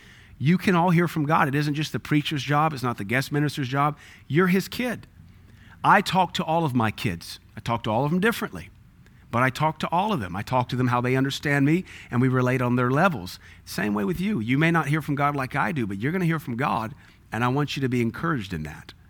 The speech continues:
That should really bring you hope. Last section, other leadings. Having just covered the primary ways the Holy Spirit will lead us, uh, excuse me, uh, there are other ways, other more spectacular but rare ways we might encounter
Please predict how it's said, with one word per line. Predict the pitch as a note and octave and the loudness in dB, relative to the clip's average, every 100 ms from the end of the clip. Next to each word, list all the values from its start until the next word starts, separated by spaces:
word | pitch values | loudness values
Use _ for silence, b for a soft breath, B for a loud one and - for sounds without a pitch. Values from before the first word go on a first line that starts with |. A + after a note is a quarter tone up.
| b b b b - - | b b b b -14 -6
That | B2 | -4
should | - E3+ | 0 2
really | D#3 C3+ | 4 4
bring | A2+ A#2 | 2 2
you | G#2 | 2
hope. | G#2 F2 - - b C#3+ | -2 -6 -14 -20 b 6
Last | G3 G3+ | 6 6
section, | G3+ E3 - E2+ - | 4 4 2 -4 2
other | F3 G#3+ A3 | 8 8 8
leadings. | G#3 G3 A2+ D2+ - - - - - - - - - - - - | 8 6 4 0 -10 -14 -20 -20 -20 -20 -20 -20 -20 -20 -20 2
Having | D3+ F#3 G#3 | 6 6 6
just | A3+ - | 2 0
covered | - G#3 G#3+ | 2 4 4
the | E3+ | 0
primary | - F#3+ G3 G#3 G3+ | 2 4 6 6 6
ways | D#3+ D#3 C#3+ | 6 4 2
the | C3 | -2
Holy | C#3 F3 | -2 -2
Spirit | F3 F3+ F3+ | -2 0 0
will | D3+ | 2
lead | C#3+ B2 | 2 2
us, | F#2+ G#2 - - b b b b b b b b | 2 -4 -12 -20 b b b b b b b b
uh, | G#2 | -6
excuse | - D3 | 0 2
me, | B2 A2 A2+ | 2 0 0
uh, | A2+ | 2
there | C#3+ C#3 | 4 4
are | D#3 | 4
other | F#3 F3+ | 4 6
ways, | D3 C3 C3+ C#3+ - - | 6 4 4 0 -6 -2
other | C#3+ E3 | 2 4
more | D#3+ D#3 | 2 0
spectacular | D#3 - E3+ D#3+ D3 B2+ | -2 0 2 2 2 -2
but | C3 | 0
rare | C3 F3 E3 | 4 6 6
ways | C#3 C3+ C3 - B B B | 6 4 2 -4 B B B
we | C3 C3 B2+ C3 - | 0 2 0 -2 0
might | B2+ C3 | 2 2
encounter | A#2 B2+ D#3 D3 B2+ | 0 2 2 4 2